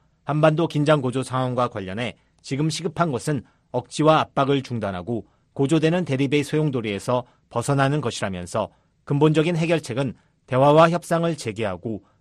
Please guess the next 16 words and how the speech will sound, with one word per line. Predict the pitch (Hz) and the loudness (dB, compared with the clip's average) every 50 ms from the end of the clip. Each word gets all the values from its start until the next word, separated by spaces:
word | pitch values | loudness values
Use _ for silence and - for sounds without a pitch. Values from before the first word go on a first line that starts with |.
| _ | _
각 | - - 143 - - | -2 -2 -2 -2 -2
당사자, | - 123 120 123 120 135 123 120 101 95 _ _ _ _ _ - | -8 -6 -4 -2 -2 -2 -2 -2 -4 -6 _ _ _ _ _ -8
특히 | - 151 156 - 175 160 - - _ _ _ - | -8 -6 -2 0 0 0 0 -4 _ _ _ -12
북한의 | - 131 - 151 151 170 165 | -10 -4 -2 0 0 2 2
합리적인 | 156 185 185 185 180 151 156 147 175 175 | 2 0 0 0 0 0 0 0 -2 -2
안보 | 120 113 120 131 131 147 | -2 -2 -2 0 2 2
우려를 | 139 123 113 117 113 120 127 117 | 2 2 0 -2 -2 -2 -2 -4
해소하며 | 104 120 120 - - 104 90 95 110 120 104 - _ _ _ _ _ | -4 -4 -6 -4 -4 -8 -6 -4 -4 -6 -6 -6 _ _ _ _ _
한반도 | - 151 160 160 160 165 160 165 165 | -2 0 4 6 6 6 6 2 0
문제의 | 143 131 123 113 131 151 151 123 - _ _ _ - | 0 0 0 2 2 2 0 -2 -6 _ _ _ -10
정치적 | - 131 135 131 - 143 180 170 - 165 | -6 -6 -6 -4 0 0 0 0 0 -2
해결 | 170 160 175 175 170 | -2 0 0 -2 -2
프로세스를 | - - 190 175 - - 135 - - 123 117 131 135 | -2 -4 -4 -4 -4 -6 -8 -8 -6 -4 -4 -4 -4
추진하는 | 135 - 147 - 156 151 143 139 135 | -6 -10 -10 -8 -4 -4 -4 -4 -4
것이라고 | 113 98 - - 98 92 90 117 131 139 147 - | -6 -8 -8 -8 -10 -10 -8 -8 -10 -10 -12 -16
주장했습니다. | - - 98 131 117 120 113 98 - - 95 85 85 - 90 85 | -14 -6 -4 -2 -2 -2 -4 -6 -8 -14 -14 -12 -10 -10 -12 -12